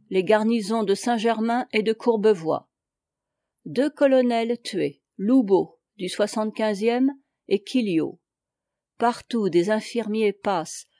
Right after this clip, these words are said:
portant des civières. Partout des ambulances. Bazar de l'Industrie,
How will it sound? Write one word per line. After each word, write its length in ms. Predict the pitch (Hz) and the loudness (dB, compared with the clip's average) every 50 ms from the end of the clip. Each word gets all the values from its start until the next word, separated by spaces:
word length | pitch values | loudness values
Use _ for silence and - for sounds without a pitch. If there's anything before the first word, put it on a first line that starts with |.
| _ _ _ | _ _ _
portant 320 | - 196 190 - - 226 220 | -4 -4 -2 -2 -2 2 2
des 100 | 208 208 | 2 2
civières. 640 | - - 233 214 180 185 175 156 143 131 - - - _ _ _ _ _ _ _ _ _ _ _ | 0 -2 -4 -2 0 0 0 0 0 -2 -6 -12 -16 _ _ _ _ _ _ _ _ _ _ _
Partout 480 | - 226 233 - - - - 247 226 202 | -2 -2 -2 -2 -6 -6 -4 -2 -2 2
des 240 | 160 185 185 175 | 4 4 4 4
ambulances. 800 | 214 220 208 196 226 208 202 180 151 143 156 - - - - - _ _ _ _ _ _ _ - | 4 2 2 2 0 0 2 0 0 -2 -4 -8 -12 -16 -16 -18 _ _ _ _ _ _ _ -4
Bazar 480 | 160 185 196 202 196 226 220 214 196 | 0 2 2 2 4 4 2 2 2
de 80 | 190 214 | 2 0
l'Industrie, 800 | 214 208 214 202 202 226 - - - - - 196 160 143 - | 2 2 0 0 -2 -4 -6 -8 -10 -6 -4 -4 -4 -4 -6